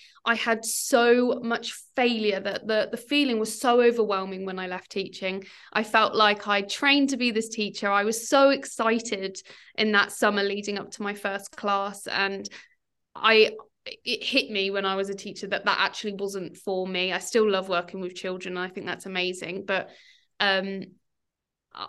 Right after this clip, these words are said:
I wish I, I could go back and, and really tell myself how much it, it's not a failure and, and where it's led me to now and where, um, I've been able to develop so many skills outside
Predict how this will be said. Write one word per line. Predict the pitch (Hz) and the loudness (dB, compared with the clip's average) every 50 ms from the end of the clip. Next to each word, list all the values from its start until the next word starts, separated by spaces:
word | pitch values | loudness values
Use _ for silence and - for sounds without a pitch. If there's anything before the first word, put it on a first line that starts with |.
| - | -2
I | - 240 240 | 2 2 2
wish | 220 247 254 254 254 | 4 4 2 4 4
I, | 254 233 226 - | 6 6 6 6
I | - 220 226 | 2 0 -2
could | 226 - 269 190 | 0 -4 -2 2
go | 240 226 220 214 | 4 4 4 6
back | 214 214 202 - - | 4 2 0 0 -2
and, | 262 214 208 208 - - | -6 -4 -4 -4 -2 -2
and | 202 208 208 208 202 - - | -2 -2 -2 -4 -8 -10 -12
really | - 190 226 233 285 294 294 285 262 247 185 160 | -10 -8 -4 0 2 4 4 4 2 0 -2 -4
tell | - - - - 254 262 269 277 | -6 -6 -2 2 4 4 4 4
myself | 254 247 233 233 247 220 202 202 | 4 2 0 0 0 -2 -2 0
how | - 226 226 | 0 0 0
much | 226 220 220 - | 0 0 -2 -4
it, | - 226 226 226 - | -4 -4 -4 -4 -2
it's | - 254 247 254 254 | -2 -2 0 2 4
not | 233 220 220 220 220 | 4 4 4 2 -2
a | - | -6
failure | 226 - - 208 208 208 214 220 220 220 220 | -6 0 0 2 2 2 2 2 2 2 2
and, | 220 220 214 | 0 0 0
and | 220 226 220 | 2 4 4
where | 220 220 233 | 6 6 6
it's | 233 226 - - | 4 2 0 -2
led | 214 202 208 202 208 | -2 -2 -2 -2 -4
me | 202 196 196 | -8 -8 -8
to | 196 - 214 202 196 | -6 -6 -6 -6 -6
now | 196 196 190 190 190 196 202 208 196 | -6 -4 -2 -2 -2 -2 -2 -4 -4
and | 196 196 | -4 -2
where, | 202 196 196 196 196 196 - - _ _ _ _ _ - | 0 2 2 2 0 -2 -8 -20 _ _ _ _ _ -4
um, | 208 202 196 190 196 190 190 - - - | 0 0 0 0 0 -2 -8 -10 -8 -4
I've | - 196 196 190 196 | -2 -2 -2 -2 -2
been | 214 208 190 | -2 0 0
able | 190 190 190 | -2 -2 -4
to | - - | -10 -4
develop | - 214 208 - 208 202 196 175 - | -4 -4 -2 0 0 0 0 -2 -6
so | - - - 220 220 | -6 -2 0 2 2
many | 226 214 208 208 | 2 2 0 -2
skills | 208 208 - - 208 196 196 196 - | -4 -4 -2 -2 -2 -2 -2 -2 0
outside | 196 196 190 - - - 208 196 196 190 196 196 | 0 0 0 -4 -8 -8 -6 -4 -4 -4 -4 -6